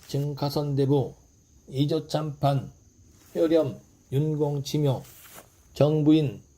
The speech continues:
청주경씨부라고 되어 있습니다. 바로 위쪽에 있는 입향조, 승지공, 윤돈의 묘인데요.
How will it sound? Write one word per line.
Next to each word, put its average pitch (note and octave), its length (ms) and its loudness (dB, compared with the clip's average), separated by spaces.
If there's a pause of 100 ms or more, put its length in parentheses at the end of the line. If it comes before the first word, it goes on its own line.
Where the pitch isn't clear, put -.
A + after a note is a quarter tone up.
(140)
청주경씨부라고 D#3 1600 0 (160)
되어 C#3+ 440 0
있습니다. D3 460 -10 (2250)
바로 D3 360 2
위쪽에 D#3 440 0
있는 D#3+ 480 -4 (240)
입향조, D3 760 -4 (280)
승지공, D#3 680 0 (200)
윤돈의 C#3+ 760 -4
묘인데요. C#3 920 -6